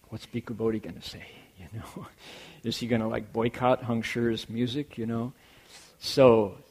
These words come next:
so I, I sang, uh, Sunita, the, the Therigatha. The, these Therigathas are these incredible poems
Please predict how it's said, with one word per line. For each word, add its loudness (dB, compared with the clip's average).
so 6
I, 6
I -4
sang, 4
uh, 0
Sunita, 0
the, 0
the -2
Therigatha. 2
The, 2
these -4
Therigathas 0
are -10
these -10
incredible -2
poems 4